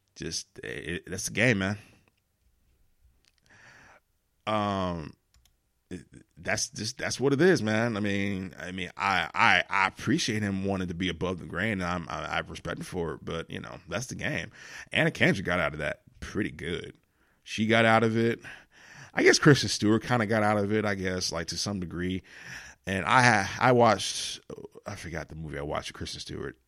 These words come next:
on Shudder. It was okay. Um, I wasn't really necessarily moved. Um,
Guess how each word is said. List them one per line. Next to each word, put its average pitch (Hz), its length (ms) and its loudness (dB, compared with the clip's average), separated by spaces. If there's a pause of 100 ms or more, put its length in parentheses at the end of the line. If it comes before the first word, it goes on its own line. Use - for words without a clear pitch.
(160)
on 82 260 -8
Shudder. 78 380 -2
It 151 40 4
was 87 140 0
okay. - 280 -16 (640)
Um, 80 500 -6
I 110 80 2
wasn't 80 300 -4
really - 160 -10
necessarily 78 380 -8
moved. 73 380 -10
Um, - 420 -8